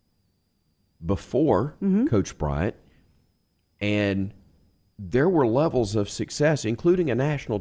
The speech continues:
Speaker 2: I was gonna say,
Speaker 1: championship.
Speaker 2: there was a Gene
Speaker 1: There
Speaker 2: Stallings
Speaker 1: was a
Speaker 2: right
Speaker 1: Gene
Speaker 2: there that,
Speaker 1: Stallings
Speaker 2: yeah.
Speaker 1: year with a national championship, but every coach at the University of Alabama that got through a season,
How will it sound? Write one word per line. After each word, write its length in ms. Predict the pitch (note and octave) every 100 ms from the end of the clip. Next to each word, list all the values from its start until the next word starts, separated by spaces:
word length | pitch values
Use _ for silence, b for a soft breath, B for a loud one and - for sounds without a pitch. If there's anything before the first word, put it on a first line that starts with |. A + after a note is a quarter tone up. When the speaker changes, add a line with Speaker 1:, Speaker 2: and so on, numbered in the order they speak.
| -
Speaker 2:
I 80 | F3
was 100 | G#3+
gonna 140 | A#3+
say, 140 | - B3
Speaker 1:
championship. 220 | - -
Speaker 2:
there 120 | - G3
was 100 | F#3
a 40 |
Gene 240 | E3+ A3+
Speaker 1:
There 60 | A3+
Speaker 2:
Stallings 340 | - B3+ C4+
Speaker 1:
was 120 | - F#3+
a 40 |
Speaker 2:
right 100 | F#3
Speaker 1:
Gene 100 | D#3
Speaker 2:
there 120 | F#3 F3
that, 80 | E3+
Speaker 1:
Stallings 460 | - F3 C4+ -
Speaker 2:
yeah. 40 | F3
Speaker 1:
year 120 | E3
with 280 | B2+ D#3+ F3
a 60 |
national 400 | C3+ C3+ C3 A#2+
championship, 800 | A2 - F#3 - G#2 - G2+ - b b b F#2
but 340 | A#2+ - - -
every 420 | F#3+ F3 C#3+ A2
coach 600 | - G2 - - - - _ _ _ _ _ -
at 160 | A2
the 80 | -
University 540 | A#2 A#2 G#2 A2 - A2
of 80 |
Alabama 460 | G2 G2 G2 F#2 F2
that 360 | D2+ F2 - _
got 280 | G2+ G2+ -
through 240 | B2 C3
a 100 | B2
season, 540 | D3+ C3+ G#2 E2 G#2